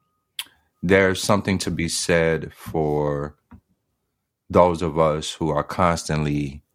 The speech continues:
trying to do the reform work.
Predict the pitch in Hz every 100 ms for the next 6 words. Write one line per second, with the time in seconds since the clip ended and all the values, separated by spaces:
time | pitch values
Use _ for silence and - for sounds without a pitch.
0 | _ _ _ _ _ _ _ _ _ _
1 | _ _ - 107 95 87 87 82 76 76
2 | 73 - 76 76 80 90 101 107 - -